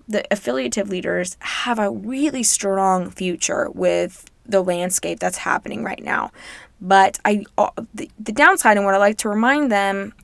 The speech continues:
of is, you know, yes, other people's feelings matter.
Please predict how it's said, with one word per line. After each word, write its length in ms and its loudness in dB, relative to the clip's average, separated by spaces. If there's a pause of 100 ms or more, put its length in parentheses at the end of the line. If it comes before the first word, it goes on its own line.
(160)
of 460 2
is, 420 0
you 120 -2
know, 160 -2
yes, 440 2
other 160 0
people's 320 -6
feelings 380 -4
matter. 400 -6